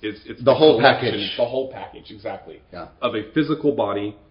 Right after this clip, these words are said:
Speaker 1: a human physical body, and a spirit all put into one thing. And what we see now, though, is kind of a diminishment of that.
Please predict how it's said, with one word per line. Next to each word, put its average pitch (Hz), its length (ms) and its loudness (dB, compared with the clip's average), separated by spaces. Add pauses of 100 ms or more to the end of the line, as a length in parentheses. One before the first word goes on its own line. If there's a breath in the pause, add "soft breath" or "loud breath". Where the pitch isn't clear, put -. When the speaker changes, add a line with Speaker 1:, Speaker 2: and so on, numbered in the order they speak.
(220)
Speaker 1:
a 98 80 -14
human 143 560 2
physical 131 460 -4
body, 92 440 -10
and 120 280 -4
a 113 140 -10 (180)
spirit 104 400 -2
all 110 400 -4 (220 loud breath)
put - 220 -8
into 110 280 -10
one 98 440 -8 (380 soft breath)
thing. 90 240 -10 (320)
And 110 320 -10 (260)
what 113 200 -6
we 110 100 -12
see 110 240 -12
now, 110 400 -4
though, 92 380 -6
is 101 160 -12
kind 110 200 -8
of 95 100 -8
a 95 180 -10 (200)
diminishment 117 840 -10
of 147 160 -14
that. 165 320 -14